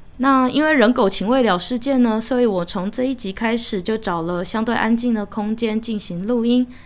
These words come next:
凯文乱入事件应该就可以告一段落。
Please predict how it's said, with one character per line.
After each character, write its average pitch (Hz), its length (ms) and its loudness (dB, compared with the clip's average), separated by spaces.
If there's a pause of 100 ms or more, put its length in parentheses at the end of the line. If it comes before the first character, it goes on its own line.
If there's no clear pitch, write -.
(220)
凯 185 200 0
文 190 200 4
乱 262 220 6
入 269 100 4
事 254 240 0
件 240 280 0
应 233 100 4
该 226 180 0
就 220 140 -4
可 226 160 -4
以 185 80 -2
告 190 240 -2
一 196 60 -4
段 185 320 -4
落。 190 240 -6